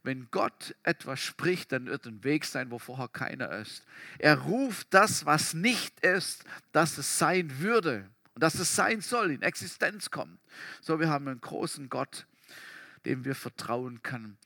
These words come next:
Und dass sein, sein Wort unterwegs ist, dass seine Zusage unterwegs ist und dass er wirklich mit dem durchkommt, was er sich vorgenommen hat. So, lasst uns diese Ermutigung empfangen und annehmen.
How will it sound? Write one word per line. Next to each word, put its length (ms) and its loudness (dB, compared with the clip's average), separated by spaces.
Und 160 -14
dass 180 2
sein, 420 0
sein 380 -2
Wort 280 0
unterwegs 680 -4
ist, 240 -6
dass 140 -6
seine 300 -4
Zusage 720 0
unterwegs 600 -4
ist 280 -6
und 200 -6
dass 180 2
er 380 -4
wirklich 400 2
mit 220 -10
dem 280 0
durchkommt, 800 -4
was 260 0
er 220 0
sich 260 -10
vorgenommen 640 -6
hat. 200 -4
So, 260 2
lasst 360 4
uns 400 -10
diese 280 2
Ermutigung 880 0
empfangen 540 -4
und 240 -8
annehmen. 600 -4